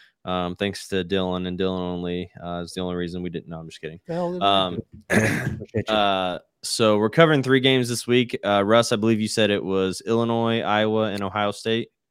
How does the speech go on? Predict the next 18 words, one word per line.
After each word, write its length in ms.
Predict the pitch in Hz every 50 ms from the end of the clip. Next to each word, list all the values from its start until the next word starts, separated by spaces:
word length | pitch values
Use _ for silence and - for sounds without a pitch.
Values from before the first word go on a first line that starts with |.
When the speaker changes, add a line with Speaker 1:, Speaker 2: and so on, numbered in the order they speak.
| _ _ _
Speaker 3:
Yeah, 140 | 151 156 151
so 160 | 139 - -
the 80 | 143 147
next 240 | 156 180 170 - -
game 260 | 185 170 170 170 156
would 140 | 147 143 120
be 360 | 131 127 127 127 127 127 131 -
Illinois. 640 | - 147 147 156 160 147 143 131 127 131 139 143 135 - - _ _ -
Um, 340 | 117 113 110 110 110 110
they'll 140 | 107 113 113
be 140 | 110 113 110
coming 220 | - - 120 117
to 80 | 113 110
Ross-Ade 680 | 107 110 113 117 107 - - 117 113 113 113 113 110 107 - _ _ _ _ _ _ _ -
on 180 | 113 110 110
Saturday, 580 | 101 - - 139 123 127 131 139 123 135 131 131
September 460 | 117 - - 123 - - 127 110 110 98
thirtieth. 600 | - - 127 117 123 135 139 156 151 - -